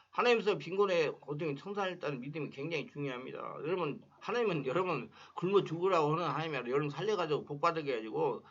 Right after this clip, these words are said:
세상에 하나님 살아계신 증명해야 되기 때문에 여러분 잘 되기를 원해요. 믿음이 있으세요. 여러분 보물이에요.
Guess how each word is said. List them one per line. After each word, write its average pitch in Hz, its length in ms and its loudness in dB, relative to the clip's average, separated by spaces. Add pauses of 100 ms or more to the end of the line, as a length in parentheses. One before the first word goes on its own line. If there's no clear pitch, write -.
(100)
세상에 180 320 -4
하나님 170 260 -2
살아계신 160 440 -6
증명해야 147 440 0
되기 139 220 -2
때문에 110 220 -8
여러분 120 160 -6
잘 117 200 -10
되기를 143 220 -4
원해요. 113 380 -12 (640)
믿음이 180 300 0
있으세요. 143 400 -8 (100)
여러분 156 200 0
보물이에요. 190 560 0